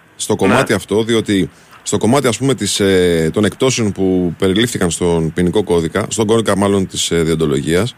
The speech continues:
Speaker 2: Ναι.
Speaker 1: ε, οι αντιδράσεις ήταν πάρα πολύ μικρές.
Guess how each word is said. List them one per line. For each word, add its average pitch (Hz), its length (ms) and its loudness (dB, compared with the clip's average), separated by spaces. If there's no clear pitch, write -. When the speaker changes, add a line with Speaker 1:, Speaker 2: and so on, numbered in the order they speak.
Speaker 2:
Ναι. 120 260 0
Speaker 1:
ε, 120 320 4
οι 127 100 2
αντιδράσεις 120 520 2
ήταν 185 200 2
πάρα 208 220 2
πολύ 82 200 -2
μικρές. - 420 -10